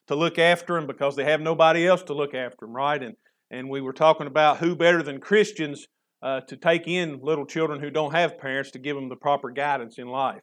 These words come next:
okay? So today we're gonna do part two. We're gonna title it Care for the Orphans Part Two,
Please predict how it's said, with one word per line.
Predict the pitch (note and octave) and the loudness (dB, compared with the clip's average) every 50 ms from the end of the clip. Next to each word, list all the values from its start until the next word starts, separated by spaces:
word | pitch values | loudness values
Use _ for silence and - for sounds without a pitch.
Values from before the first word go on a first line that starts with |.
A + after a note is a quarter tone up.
| - A2+ | -18 -18
okay? | G2+ - - B2+ C3 C3+ C3+ C3 _ _ _ _ _ _ _ _ _ _ _ | -16 -10 -6 -4 -4 -4 -6 -8 _ _ _ _ _ _ _ _ _ _ _
So | - F#3+ F#3 | 2 4 4
today | F3 E3+ D3+ D#3+ G3+ A#3+ C4 B3+ | 4 4 6 8 10 10 8 8
we're | A#3 G#3+ G3 | 4 2 4
gonna | G3+ G#3+ G3+ F#3 | 4 2 2 4
do | F#3+ G3 F#3 | 2 0 0
part | F#3+ - G#3 G#3+ G#3 G3+ G#3 | 4 8 8 8 8 8 4
two. | - F#3 E3 D3 | 0 0 0 0
We're | D3 C#3+ D3+ | 0 -2 -2
gonna | D3+ E3 D#3+ D#3 - | -2 -2 -2 -4 0
title | - D#3+ D#3+ E3 D#3+ D#3+ | 2 4 6 6 6 4
it | D3+ C3+ - - | 0 -2 -2 0
Care | - F3 F#3 F#3+ F3+ | 2 4 4 4 4
for | F#3 - E3 | 2 -2 -4
the | D#3 D3+ | -4 -2
Orphans | C#3+ D3+ F3 F#3 F3+ F#3 F#3 D#3+ C#3 - | 2 4 6 4 4 4 -2 -10 -10 -12
Part | - - F3 F#3 F3 - - | -2 4 6 6 6 4 2
Two, | - - G3 F#3+ E3 C3+ A#2+ G#2+ - | 2 4 4 4 4 2 -2 -8 -12